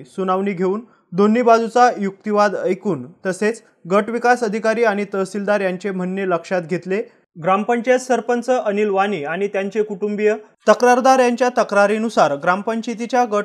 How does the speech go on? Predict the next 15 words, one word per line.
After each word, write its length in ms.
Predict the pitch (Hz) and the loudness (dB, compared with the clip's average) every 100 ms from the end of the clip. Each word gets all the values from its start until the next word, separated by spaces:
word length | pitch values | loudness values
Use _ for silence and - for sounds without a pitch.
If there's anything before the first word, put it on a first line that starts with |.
| - | -2
क्रमांक 400 | 208 214 220 233 | -4 -2 -4 -4
दोनशे 420 | 202 185 185 208 | -4 -4 -4 -6
साठ 300 | 202 208 214 - | 0 0 0 -6
आणि 180 | 185 185 | -8 -6
दोनशे 320 | 185 180 208 | -6 -4 -4
एकाहत्तर 480 | 175 175 175 202 185 | -2 -2 -2 -2 -4
मधील 300 | 170 190 180 | -6 -6 0
जागेवर 460 | 175 170 175 196 - _ _ | 0 0 -2 -4 -4 _ _
अतिक्रमण 580 | 185 185 226 220 220 226 | -4 -4 -4 -2 -2 -4
करून 380 | 220 226 196 131 151 | -2 0 0 -6 -16
घर 260 | 160 185 208 | -4 0 2
बांधल्याचे 520 | 196 196 208 208 226 | 2 0 -2 -4 -4
निष्पन्न 440 | 208 180 196 196 202 | -6 -8 -8 -8 -6
झाले 280 | 180 175 | -4 -2
आहे. 300 | 165 156 160 | 0 0 -4